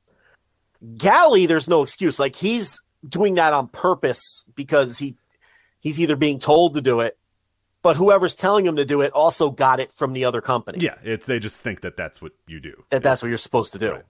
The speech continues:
Speaker 1: Right. So, um,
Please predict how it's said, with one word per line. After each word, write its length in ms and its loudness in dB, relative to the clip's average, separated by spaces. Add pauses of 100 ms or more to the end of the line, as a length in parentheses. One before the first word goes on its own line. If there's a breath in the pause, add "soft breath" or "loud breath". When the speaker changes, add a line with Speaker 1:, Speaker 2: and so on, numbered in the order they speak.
(180)
Speaker 1:
Right. 280 -2 (520)
So, 540 2 (500 soft breath)
um, 480 -2